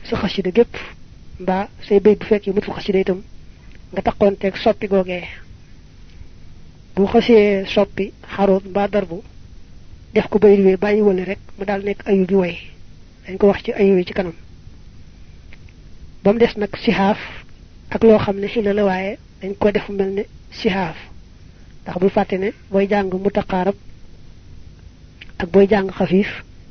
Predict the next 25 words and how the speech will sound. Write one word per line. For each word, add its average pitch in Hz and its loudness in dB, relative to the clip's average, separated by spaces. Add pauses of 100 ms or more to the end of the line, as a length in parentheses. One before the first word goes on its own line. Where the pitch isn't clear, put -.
(240)
fu - -4
ci 202 2
ne 202 4
amoon 208 4
naa 190 -2
xila 196 2
boo 185 4
xam 180 -4
ne 202 -6 (880)
dañ 190 -4
ko 208 2
jàppe 202 2
woon 185 4
ne 196 0
sihaaf, 190 0
bu 185 4
la 196 4
neexee 202 0
def 190 0
ko 185 2
fee, 180 0
bañ 208 -2
koo 202 -2
def 185 -4
fee. 180 -2